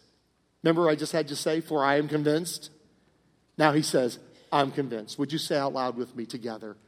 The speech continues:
"I'm convinced"? One more time together, "I'm convinced."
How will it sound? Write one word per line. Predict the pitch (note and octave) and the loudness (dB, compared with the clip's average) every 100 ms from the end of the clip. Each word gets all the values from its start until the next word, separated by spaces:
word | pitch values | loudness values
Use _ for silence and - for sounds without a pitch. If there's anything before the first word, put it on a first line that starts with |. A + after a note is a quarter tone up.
| _ _ _ _ | _ _ _ _
"I'm | C#3+ C3+ - | -2 -2 -4
convinced"? | C3+ A#2+ A2+ G#2+ - - | -6 -4 -6 -8 -14 -2
One | D3+ | 0
more | D3+ D#3 | 4 2
time | D3+ D3+ D3+ | 2 -2 0
together, | C#3+ D3 C#3+ D3 - - _ _ _ | 0 0 0 -2 -4 -20 _ _ _
"I'm | C#3+ C#3 | -2 -2
convinced." | C3+ C3+ A#2+ A2 G#2+ | -2 -4 -4 -8 -8